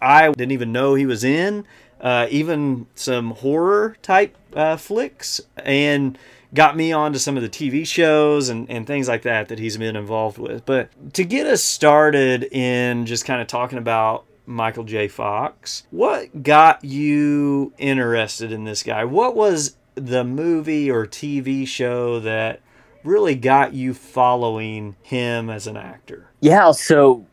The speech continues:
Speaker 2: when you mentioned this to me about possibly doing an episode on Michael J. Fox, I just, it definitely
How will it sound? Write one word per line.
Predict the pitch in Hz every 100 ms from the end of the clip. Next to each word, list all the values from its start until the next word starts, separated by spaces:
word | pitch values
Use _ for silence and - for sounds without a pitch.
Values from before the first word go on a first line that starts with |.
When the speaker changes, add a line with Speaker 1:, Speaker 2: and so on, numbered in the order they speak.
| _ -
Speaker 2:
when | 117 123
you | 143 151 -
mentioned | 139 143 - 120
this | 120 - _ _ _ -
to | - 147
me | 135 98 101 -
about | 107 101 104 104 101 - _ -
possibly | 117 113 110
doing | 120 127
an | 98
episode | 101 - 101 101 - _ -
on | 101
Michael | 92 -
J. | 90
Fox, | 92 - 98 -
I | 110
just, | 101 113 - -
it | - - 76 107 107
definitely | 120 123 131 113 107 104